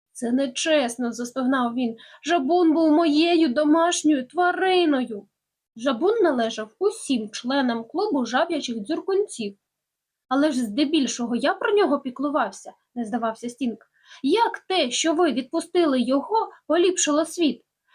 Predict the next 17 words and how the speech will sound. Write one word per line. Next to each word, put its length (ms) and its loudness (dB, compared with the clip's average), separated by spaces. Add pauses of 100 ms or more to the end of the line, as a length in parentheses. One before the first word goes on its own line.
Якби 280 0
ти 180 0
мене 320 2
запитала, 560 0
я 160 0
б 80 -4
сказав, 600 -2
що 160 -4
це 260 0
його 340 0
погіршило". 1040 0 (840)
"Стінку, 340 0 (240)
ти 160 4
був 300 4
би 260 2
одноклітинною 1040 0
водоростю, 680 -2